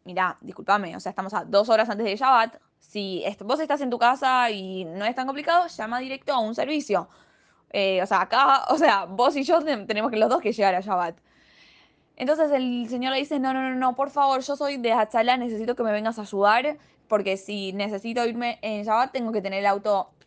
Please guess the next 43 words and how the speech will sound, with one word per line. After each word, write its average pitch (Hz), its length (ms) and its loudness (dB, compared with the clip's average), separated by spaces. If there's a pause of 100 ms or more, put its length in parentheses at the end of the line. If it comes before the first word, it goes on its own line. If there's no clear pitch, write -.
(160)
eh, 180 680 -4
bien". 185 340 -2 (640)
Entonces 262 320 -2
el 247 140 4
hombre 285 260 0
le 269 80 -2
dice, 277 300 -2
"Ok, 262 140 2 (160)
no 277 80 -4
te 254 80 2
preocupes, 285 460 2
yo 277 100 4
voy 285 200 2
ahora 269 420 2
y 220 160 -4
te 202 100 0
ayudo 202 280 2
con 190 100 -2
el 175 100 -4
auto". 143 360 -4 (580)
Lo 226 120 2
arregla 302 520 -4
todo. 311 520 2 (360)
Este 277 200 -4
miembro 269 260 0
de 254 80 2
la 226 100 2
Hatzalah 233 640 -2
tiene 240 180 -2
una 233 140 0
llamada 226 640 -2
en, 196 280 -4
en 202 200 -6
Shabbat, 226 460 -2 (340)
una 247 180 -2
mujer 240 260 -4
que 247 100 -2
tenía 220 220 -4
un 226 120 -4
paro 226 260 2
cardiorrespiratorio, 214 1300 0 (300)
va 254 200 2
corriendo 269 680 -2